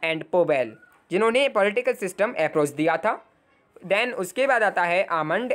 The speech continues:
and वर्वा, जिन्होंने वर्क किया था on civic culture।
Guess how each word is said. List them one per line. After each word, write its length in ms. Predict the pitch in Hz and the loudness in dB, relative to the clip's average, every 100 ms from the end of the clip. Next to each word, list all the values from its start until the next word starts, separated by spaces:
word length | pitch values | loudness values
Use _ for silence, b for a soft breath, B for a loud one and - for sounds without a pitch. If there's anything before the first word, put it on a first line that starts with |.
| - | -2
and 480 | 160 151 147 139 120 | 0 0 2 0 0
वर्वा, 500 | 143 160 156 226 381 - | 0 0 2 0 -2 -6
जिन्होंने 500 | 160 190 202 220 - 139 | -4 -2 0 -2 -4 -6
वर्क 280 | 135 247 | -2 -2
किया 240 | 254 202 151 | -2 -2 -2
था 340 | 147 165 208 | -2 -2 0
on 100 | 156 | -2
civic 300 | 147 185 254 - | -4 -4 -4 -2
culture। 340 | 170 147 131 | -2 -2 -4